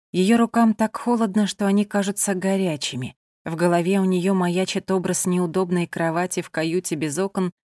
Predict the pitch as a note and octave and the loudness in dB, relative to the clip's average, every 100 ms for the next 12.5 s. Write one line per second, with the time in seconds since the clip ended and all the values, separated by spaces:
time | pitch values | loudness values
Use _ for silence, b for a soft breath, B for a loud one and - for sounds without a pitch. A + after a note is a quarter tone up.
0 | - G3+ A#3 C#4+ - A#3 A3+ - B3+ A#3 | 0 4 6 4 2 2 2 2 2 2
1 | - G#3+ G#3 G3+ F#3 G3+ A3 - G3 - | 0 -2 0 0 0 0 0 -2 -2 -4
2 | F#3 F3 A3+ A#3 _ _ _ G3+ F#3+ F#3 | -4 0 0 0 _ _ _ 0 2 4
3 | A3+ B3 A3 E3+ E3 E3 D3+ - - B3+ | 4 4 2 0 0 0 -2 -2 -2 0
4 | A3 G#3 - D#3+ D#3 D3 - A3+ A3+ G#3+ | 2 0 0 -2 -2 -6 -2 -2 0 -4
5 | - _ _ _ _ B3 B3+ A#3+ - A#3 | -6 _ _ _ _ -2 0 2 4 6
6 | A3+ G#3+ G#3+ G#3 G3+ G3+ A3 A#3+ A3 G3+ | 6 4 0 2 4 4 6 6 4 2
7 | G#3+ G#3 G3+ G3 G3 G3 F#3+ G#3 G3+ - | 2 2 2 2 0 0 2 2 0 0
8 | F#3+ F#3 F#3 G#3+ G#3 F#3 F3 F3+ G3 - | 2 2 2 2 2 0 -2 0 0 0
9 | F#3+ F#3 - F#3 F3 F3 - F3+ F3+ F3+ | 0 0 0 -2 -2 -4 -2 0 0 0
10 | F3 B2+ C3 _ _ _ _ _ - C#4 | 0 -2 -8 _ _ _ _ _ -2 2
11 | B3+ B3 - A#3 A#3+ A3+ G3+ - F#3+ - | 2 0 0 0 0 2 0 0 -6 -2
12 | E3 E3 G#3+ A3+ | -2 0 2 2